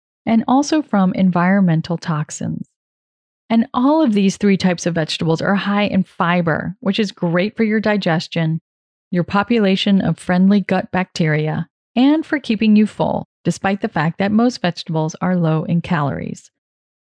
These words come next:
But I think we've all had the experience of buying vegetables that you then just don't eat, and so they slowly turn into a science experiment in your crisper drawer.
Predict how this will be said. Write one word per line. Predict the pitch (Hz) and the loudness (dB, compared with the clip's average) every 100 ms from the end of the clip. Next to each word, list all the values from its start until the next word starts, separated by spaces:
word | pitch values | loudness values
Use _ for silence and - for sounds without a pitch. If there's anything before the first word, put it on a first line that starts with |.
| _ | _
But | 214 208 | -2 -2
I | 262 | 0
think | 453 453 | 0 0
we've | 247 | 0
all | 196 214 | 2 4
had | 220 185 | 4 2
the | 180 | 2
experience | 175 - 180 175 170 170 | 0 -2 0 2 2 2
of | 165 | 0
buying | 160 165 185 180 | 0 0 2 2
vegetables | 165 - 170 165 165 | 0 -2 0 0 0
that | 170 185 | -2 0
you | 185 | 2
then | 190 196 | 2 2
just | 175 220 233 - | 2 0 0 -2
don't | 196 185 190 - | -2 0 -2 -2
eat, | 175 143 - - _ - | -2 -2 -6 -14 _ -6
and | 175 | 0
so | 196 | 2
they | 180 180 | 2 2
slowly | - - 196 208 226 226 220 | -2 -2 2 4 4 4 2
turn | - 208 196 | 0 2 2
into | 185 170 175 | 2 2 0
a | |
science | 170 190 180 185 170 | 0 0 2 2 0
experiment | 156 - 156 151 156 - | -4 -2 0 0 0 0
in | 160 | 0
your | 156 | 0
crisper | 165 - 196 - 147 | -4 -4 -4 -2 -6
drawer. | 139 - 143 123 | -4 -6 -4 -6